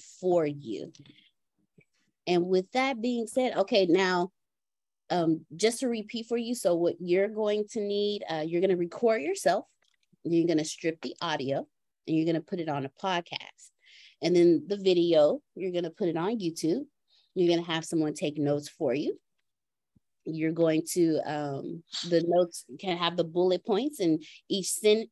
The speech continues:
each sentence or thought, when it ends, you can take those thoughts, again, go to Unsplash,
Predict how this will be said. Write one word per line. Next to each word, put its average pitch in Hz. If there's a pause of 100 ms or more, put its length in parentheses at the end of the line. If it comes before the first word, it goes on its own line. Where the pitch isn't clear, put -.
(100)
each 220
sentence - (360)
or 185
thought, 185 (140)
when 180
it -
ends, 214
you 185
can 170
take 180
those 175
thoughts, 190 (300)
again, 147
go 147
to 135
Unsplash, 175